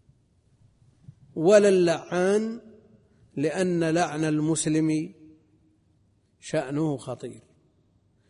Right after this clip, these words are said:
وجاء في الحديث الصحيح: "لعن المؤمن كقتله". وهذا كثير في بعض الأوساط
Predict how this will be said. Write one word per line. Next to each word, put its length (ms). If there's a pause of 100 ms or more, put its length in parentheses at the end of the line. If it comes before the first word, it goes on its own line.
(260)
وجاء 420
في 80
الحديث 440
الصحيح: 460
"لعن 500
المؤمن 760
كقتله". 800 (3250)
وهذا 340
كثير 580
في 140
بعض 240
الأوساط 800